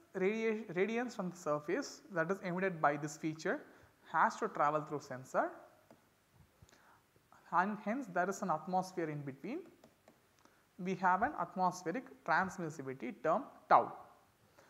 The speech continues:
So, if you multiply the energy emitted by an object with atmospheric transmissivity, we will get the radiance reaching the sensor from the object of interest.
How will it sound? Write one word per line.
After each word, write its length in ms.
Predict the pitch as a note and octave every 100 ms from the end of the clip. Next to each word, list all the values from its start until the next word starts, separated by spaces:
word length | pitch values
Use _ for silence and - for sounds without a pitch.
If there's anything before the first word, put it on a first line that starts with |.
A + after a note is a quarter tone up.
| - _
So, 180 | -
if 200 | F3+ F3+
you 80 | B3
multiply 540 | G#3 F3+ F#3 G#3+ A3+ A3
the 140 | F#3+
energy 340 | D#3+ F3+ F#3 -
emitted 440 | F3 E3+ E3+ A3 D#4 - D3+
by 160 | D3
an 180 | D#3 D3
object 420 | C3+ C#3 G#3+ C4+ - - _ _ -
with 180 | F#3+
atmospheric 580 | D3+ C#3+ F3 F3+ E3 D3+
transmissivity, 760 | C#3+ D3+ - D#3 D3+ C#3+ A3 D#4 - - _
we 200 | D3 F3+
will 120 | F#3+
get 240 | E3+ E3 D3+
the 160 | G#3+ B3 - - - _ C#3+
radiance 640 | D#3+ G3+ G3+ G3 G#3 G3+ - D3+
reaching 420 | D3+ G3 G3+ G#3+ G3+
the 80 |
sensor 720 | F3 C#3+ D3 D3+ D3+ D3 E3 E3 - - _ - -
from 400 | - E3+ F3 A#3 - - - _ -
the 120 | C#4+ - -
object 440 | E3 E3 E3+ -
of 160 | - C4+ - - _ -
interest. 580 | C#3+ A#2 - - -